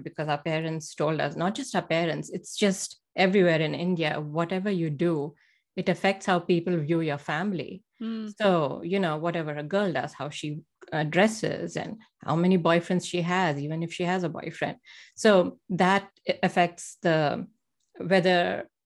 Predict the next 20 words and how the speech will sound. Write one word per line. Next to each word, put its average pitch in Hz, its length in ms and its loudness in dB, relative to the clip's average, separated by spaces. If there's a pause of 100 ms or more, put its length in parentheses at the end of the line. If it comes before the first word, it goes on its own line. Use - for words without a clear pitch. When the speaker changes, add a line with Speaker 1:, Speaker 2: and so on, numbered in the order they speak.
(240)
Speaker 1:
the 190 180 2
reputation 180 640 -2
of 143 120 -6
the 143 80 -10
family. - 520 -8 (400)
And 196 160 6
so 196 360 6
in, 220 340 4 (260)
in 220 120 6
an 220 140 8
honor 214 460 4
and 196 180 0
shame 175 360 -2
culture, 156 760 -6 (240)
um, 160 340 -4
it 175 200 -8
tends 190 360 2
to 170 80 -4
be 156 180 0
very, 147 480 -4